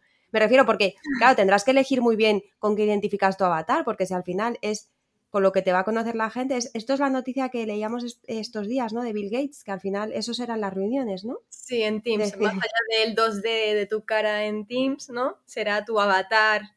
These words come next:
Speaker 2: tres D fís-, bueno, físico,
Speaker 1: Claro.
Speaker 2: <laughs> virtual.
Speaker 1: Claro, pero entonces iremos a una entrevista de trabajo, mandaremos al avatar,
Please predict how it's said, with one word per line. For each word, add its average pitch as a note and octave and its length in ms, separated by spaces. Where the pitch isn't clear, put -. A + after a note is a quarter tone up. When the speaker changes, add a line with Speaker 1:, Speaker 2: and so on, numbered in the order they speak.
Speaker 2:
tres G#3+ 280
D G#3+ 380
fís-, A3 320
bueno, F#3 220
físico, G3+ 320
Speaker 1:
Claro. G#3+ 240
Speaker 2:
<laughs> - 0
virtual. A3 640
Speaker 1:
Claro, A3+ 240
pero G#3+ 120
entonces A3 340
iremos A3+ 360
a B3 120
una B3 140
entrevista A#3 360
de A3+ 60
trabajo, A#3+ 480
mandaremos A3 500
al G#3+ 80
avatar, F#3 480